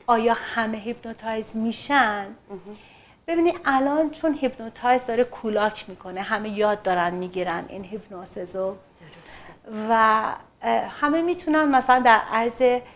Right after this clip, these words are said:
Speaker 1: یک چند جلسه یاد بگیرن که چطوری هیپنوتایز بکنن.
Speaker 2: جالب.
Speaker 1: ولی من از اچ ام آی گریجویت شدم که اون خودش هاروارد، اه،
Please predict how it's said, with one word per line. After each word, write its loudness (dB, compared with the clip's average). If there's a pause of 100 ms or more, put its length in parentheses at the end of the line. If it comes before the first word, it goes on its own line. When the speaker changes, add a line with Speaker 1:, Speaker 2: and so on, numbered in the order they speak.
(420)
Speaker 1:
یک -6
چند -2
جلسه -2
یاد -2
بگیرن -4
که -8
چطوری -12
هیپنوتایز -12
بکنن. -18 (1400)
Speaker 2:
جالب. -14
Speaker 1:
ولی 6
من 2
از -6
اچ -6
ام -4
آی -4
گریجویت -4
شدم -10
که -10
اون -6
خودش -4
هاروارد، -2 (500)
اه، 0